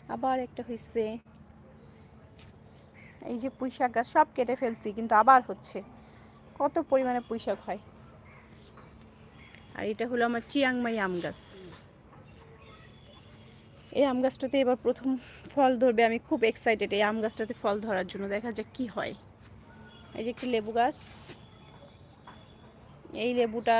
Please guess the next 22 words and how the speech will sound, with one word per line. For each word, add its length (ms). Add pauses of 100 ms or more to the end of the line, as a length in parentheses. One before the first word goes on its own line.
(180)
নিজে 260
থেকে 220
হয়েছে, 320 (600)
কিন্তু 260 (140)
এখনো 280 (800)
ফল 180 (100)
আসে 260
নাই, 100 (160)
দেখা 240
যাক 180
কি 160
হবে 220 (420)
পরে। 220 (1600)
আর 140
এই 120
দেখুন 280 (1900)
মোরগ 280
ফুল 200
গাছের 240 (100)
অবস্থা 320 (100)
কি, 120 (1500)
একদম 260